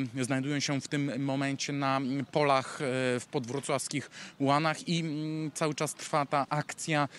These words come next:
mm, budowania wału przeciwpowodziowego. To, co również warto podkreślić. W tysiąc dziewięćset dziewięćdziesiątym siódmym roku pojawiła się koncepcja wysadzenia wałów przeciwpowodziowych w tym miejscu, który miałby zalać pobliskie miejscowości. Do tego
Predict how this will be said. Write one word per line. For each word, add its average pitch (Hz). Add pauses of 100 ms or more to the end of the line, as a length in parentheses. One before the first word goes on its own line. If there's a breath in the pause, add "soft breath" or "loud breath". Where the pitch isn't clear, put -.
(200 loud breath)
mm, 135 (400)
budowania 147
wału 139
przeciwpowodziowego. 143
To, 180
co 170
również 156
warto 147
podkreślić. - (340 loud breath)
W -
tysiąc 160
dziewięćset 180
dziewięćdziesiątym 165
siódmym 160
roku 156
pojawiła 151
się 147 (340 loud breath)
koncepcja 147
wysadzenia 143
wałów 113
przeciwpowodziowych 127
w -
tym 135
miejscu, 139
który 151
miałby 147
zalać 151 (280 loud breath)
pobliskie 151
miejscowości. 143
Do 139
tego 151